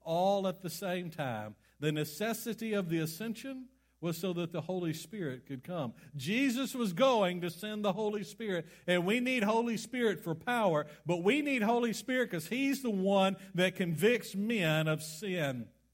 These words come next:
The people then didn't believe that Jesus was who he said he was. He had to go away so the Holy Spirit could come and he could begin to convict men and women and boys and girls that they were sinners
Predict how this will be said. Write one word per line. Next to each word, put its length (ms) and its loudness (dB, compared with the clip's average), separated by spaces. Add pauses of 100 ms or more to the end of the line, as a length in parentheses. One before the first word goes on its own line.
(600)
The 100 2
people 420 4
then 340 2
didn't 280 6
believe 440 4
that 140 0
Jesus 500 -2
was 180 -6
who 120 0
he 120 0
said 280 -2
he 80 2
was. 360 0 (220)
He 200 4
had 300 4
to 100 2
go 280 2
away 340 4
so 140 -8
the 120 0
Holy 320 0
Spirit 440 0
could 180 -10
come 320 2 (180)
and 140 4
he 100 4
could 180 0
begin 480 2
to 140 0
convict 540 2
men 600 2 (140)
and 240 2
women 380 4
and 180 2
boys 460 6
and 180 -2
girls 440 4
that 120 -2
they 160 4
were 160 2
sinners 560 0